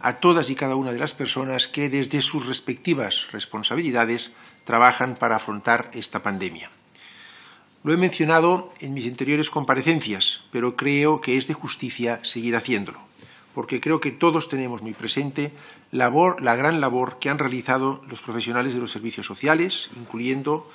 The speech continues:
a los de las residencias de mayores y los de ayuda a domicilio, las fuerzas y cuerpos de seguridad del Estado, personal de limpieza o los trabajadores de los sectores de alimentación, agrario y pesquero, de la distribución, del transporte y de otras industrias.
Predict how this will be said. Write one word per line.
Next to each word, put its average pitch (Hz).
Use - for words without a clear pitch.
a 117
los 110
de 107
las 104
residencias 110
de 107
mayores 135
y 123
los 123
de 120
ayuda 117
a -
domicilio, 104
las 104
fuerzas 120
y 117
cuerpos 131
de 113
seguridad 107
del 101
Estado, 151
personal 117
de 110
limpieza 143
o 117
los 123
trabajadores 143
de 135
los 131
sectores 127
de 123
alimentación, 117
agrario 117
y 120
pesquero, 110
de 107
la 104
distribución, 135
del 104
transporte 127
y 127
de 120
otras 113
industrias. -